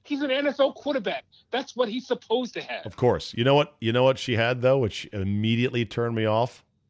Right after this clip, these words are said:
Speaker 1: Uh-oh. Southern accent?
Speaker 2: Nope. Bitch sunglasses. There are
Speaker 1: What is
Speaker 2: certain,
Speaker 1: bitch?
Speaker 2: there are certain sunglasses on a woman that make me instantly go, "Ugh, you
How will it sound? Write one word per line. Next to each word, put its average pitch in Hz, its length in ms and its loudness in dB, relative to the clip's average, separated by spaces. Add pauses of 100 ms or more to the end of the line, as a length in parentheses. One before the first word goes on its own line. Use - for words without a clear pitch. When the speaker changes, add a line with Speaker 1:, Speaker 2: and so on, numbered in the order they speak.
(580)
Speaker 1:
Uh-oh. 87 340 -8 (120)
Southern 135 340 -2
accent? 147 340 -6 (120)
Speaker 2:
Nope. 120 300 2 (1400)
Bitch 127 220 2
sunglasses. 85 840 0 (1300)
There 143 160 6
are 135 180 8
Speaker 1:
What 180 120 6
is 180 120 4
Speaker 2:
certain, 165 420 2
Speaker 1:
bitch? - 20 -20 (260)
Speaker 2:
there 127 200 6
are 123 140 8
certain 156 520 2
sunglasses 117 960 0 (400)
on 110 140 4
a 113 60 4
woman 113 360 4 (840)
that 113 220 2
make 113 260 2
me 107 80 0
instantly 117 520 0
go, 104 260 4 (240)
"Ugh, - 320 -2 (640)
you - 280 -4